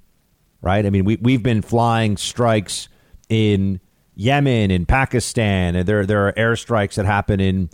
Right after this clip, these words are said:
Somalia. I mean, a-, any number of places there are airstrikes. So to say that's a war, mm, well, I think that's a bit further than we can go at this point.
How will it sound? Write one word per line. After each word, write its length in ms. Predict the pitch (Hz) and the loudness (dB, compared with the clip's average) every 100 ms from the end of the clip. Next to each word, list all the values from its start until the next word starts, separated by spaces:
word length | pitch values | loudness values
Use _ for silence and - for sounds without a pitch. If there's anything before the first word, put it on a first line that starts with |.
| - _ _ _ - | -14 _ _ _ -8
Somalia. 880 | 131 113 135 151 151 135 113 104 | -4 0 2 4 4 4 2 2
I 40 | 98 | 2
mean, 140 | 107 | 0
a-, 180 | 110 147 | 0 0
any 220 | 170 190 | 2 2
number 400 | 123 139 196 123 | 2 2 2 0
of 80 | 92 | 0
places 480 | - 82 76 - - | 0 -2 -4 -12 -6
there 160 | 95 87 | -2 0
are 100 | 82 | 0
airstrikes. 720 | 135 165 - 82 - - _ _ _ _ _ _ _ _ | 0 -2 -4 -16 -16 -20 _ _ _ _ _ _ _ _
So 140 | 127 | -2
to 60 | 117 | 2
say 160 | 196 | 2
that's 260 | 135 123 - | 2 2 0
a 60 | 87 | -4
war, 920 | 90 135 208 156 110 101 95 101 - - | 0 2 4 6 4 4 2 0 -4 -4
mm, 380 | 110 92 82 82 | -2 -2 -2 -2
well, 340 | 92 82 - - | 0 0 -4 -6
I 100 | 92 | -4
think 180 | 92 80 | -2 -4
that's 160 | 73 | -6
a 60 | 78 | -6
bit 260 | 82 76 _ _ _ _ _ _ | -4 -6 _ _ _ _ _ _
further 400 | - 110 98 90 | -4 0 2 0
than 140 | 80 | 0
we 120 | 80 80 | -4 -6
can 140 | 82 | -4
go 200 | 107 139 | -4 -2
at 80 | 80 | -4
this 180 | 57 - | -8 -14
point. 340 | 80 57 | -16 -16